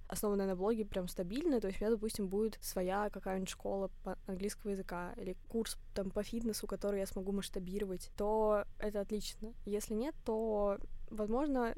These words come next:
я оставлю блог там просто дополнительным источником заработка и хобби. Просто блогинг — это та сфера, в которой ты можешь зарабатывать миллионы,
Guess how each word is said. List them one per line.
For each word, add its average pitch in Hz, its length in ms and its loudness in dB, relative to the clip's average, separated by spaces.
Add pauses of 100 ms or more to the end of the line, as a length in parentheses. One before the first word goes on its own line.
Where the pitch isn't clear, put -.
я 214 240 -2
оставлю 226 340 -2
блог 196 260 0
там 190 320 -2
просто 196 320 -2
дополнительным 190 480 -2
источником 185 400 -4
заработка 196 500 -6
и 185 40 -6
хобби. 190 260 -6 (140)
Просто 262 340 4
блогинг — 285 520 8
это 247 180 4
та 247 120 0
сфера, 311 360 2
в - 100 -8
которой 240 320 2
ты 247 180 0
можешь 233 680 2
зарабатывать 226 520 4
миллионы, 226 680 4